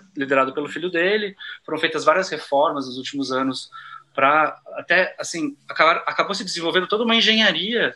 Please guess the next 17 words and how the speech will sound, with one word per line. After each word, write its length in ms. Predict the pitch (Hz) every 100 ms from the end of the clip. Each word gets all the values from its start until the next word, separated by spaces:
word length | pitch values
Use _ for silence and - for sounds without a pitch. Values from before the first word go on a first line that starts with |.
| _
na 120 | 151 208
Alemanha 540 | 196 170 185 226 151
pra 180 | - 170
atender 560 | 190 220 185 196 247 - _ _ _ -
ao 220 | 135 135
evento, 440 | 123 120 113 110
né? 160 | 123 127
Até 180 | 127 147 165
a 40 |
computação 480 | 165 156 - 165 185
gráfica 380 | 165 170 190 214
nos 160 | 208 196
anos 160 | 196
noventa, 460 | 220 226 196 214 175
assim, 300 | - 143 123
pra 260 | - 139 135
entender 420 | 139 139 156